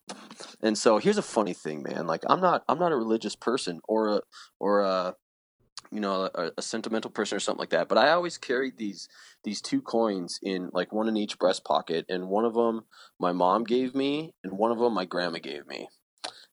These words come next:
And, but since we were going on refit, I had those packed in my bag. And so we, we geared up and went out on this, this, this night of missions, and I didn't have my fucking coins on my chest. And that's the night I got shot. And I was, even I was like,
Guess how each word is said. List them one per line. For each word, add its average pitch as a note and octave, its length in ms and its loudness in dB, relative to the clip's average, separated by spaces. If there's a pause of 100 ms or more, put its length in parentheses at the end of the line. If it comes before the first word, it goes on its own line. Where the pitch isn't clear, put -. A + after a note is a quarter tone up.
(120)
And, F#2+ 480 0 (200)
but A2 200 4
since D3 260 0
we D3 100 4
were A2 80 2
going A#2 240 4
on F2 140 -4
refit, G2+ 460 -2
I - 60 -4
had A2 180 0
those G2 160 0
packed - 380 -2
in G2 60 -4
my - 140 -4
bag. - 360 -2 (840)
And F#2+ 140 -2
so G2 600 2 (100)
we, G#2 100 -4 (180)
we G#2 100 -2
geared A2 320 4
up A2+ 220 4
and F#2+ 80 -2
went F#2+ 160 2
out F#2+ 180 4
on F#2+ 120 -2
this, F2+ 220 -8
this, - 360 -10
this F#2 200 -8
night F#2 200 0
of F2+ 80 -4
missions, F2+ 500 -4
and F2+ 80 -2
I F#2+ 60 2
didn't G#2 240 0
have G2+ 180 4
my - 120 -6
fucking G2+ 320 -2
coins G2 380 0
on D#2 80 -4
my E2 80 -8
chest. - 460 -2 (320)
And A2+ 100 2
that's B2+ 140 2
the A#2+ 120 2
night G#2 160 2
I F#2+ 60 0
got E2+ 180 0
shot. G2 460 0
And G2 100 -2
I G#2 100 4
was, G#2 160 -2
even B2+ 200 2
I A2+ 100 4
was A2 140 0
like, D#2+ 200 -4